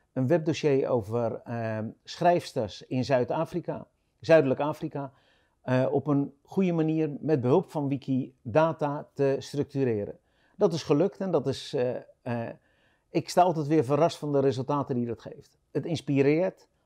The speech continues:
het geeft energie en er is voor bibliotheken in de samenwerking met Wikipedia heel veel te halen.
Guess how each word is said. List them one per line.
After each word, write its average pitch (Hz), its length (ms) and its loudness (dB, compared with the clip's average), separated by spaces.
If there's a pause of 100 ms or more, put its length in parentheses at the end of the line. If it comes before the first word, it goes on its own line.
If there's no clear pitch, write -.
(260)
het - 160 -8
geeft 156 220 2
energie 147 580 -2 (300)
en 147 120 -2
er 156 80 4
is 139 100 2
voor 139 160 0
bibliotheken 147 800 2
in 127 80 -4
de 117 60 0
samenwerking 151 680 -4
met 127 140 -4
Wikipedia 127 680 -4
heel 131 220 2
veel 123 180 2
te 123 100 -8
halen. 98 380 -8